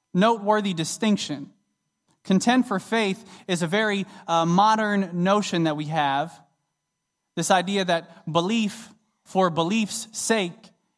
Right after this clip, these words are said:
is valuable or sufficient. You'll notice that Jude doesn't say contend for faith. And you hear this notion all the time. "Man, it doesn't matter what you believe in, as long as you believe in something.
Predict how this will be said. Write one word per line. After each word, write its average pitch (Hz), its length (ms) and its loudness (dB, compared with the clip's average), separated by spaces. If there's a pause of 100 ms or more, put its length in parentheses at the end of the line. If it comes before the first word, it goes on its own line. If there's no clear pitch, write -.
is 156 120 -4
valuable 165 720 -2 (500)
or 170 80 -2
sufficient. 160 640 -4 (760)
You'll 175 140 2
notice 196 320 0
that 170 180 -6 (720)
Jude 208 180 0
doesn't 185 280 2
say 202 200 0
contend 170 420 -2
for 151 120 -10
faith. 147 420 -12 (1120)
And 196 140 2
you 220 60 4
hear 285 160 0
this 233 260 -2
notion 226 340 2
all 202 100 4
the 196 40 -2
time. 190 260 0 (220)
"Man, 247 180 2
it 277 40 -2
doesn't 262 200 2
matter 226 220 2
what 208 400 0
you 196 80 -2
believe 151 460 -4
in, 147 560 -4 (760)
as 135 100 -6
long 196 280 2
as 175 100 -2
you 196 80 -2
believe 165 340 -6
in 165 140 2
something. 151 460 -4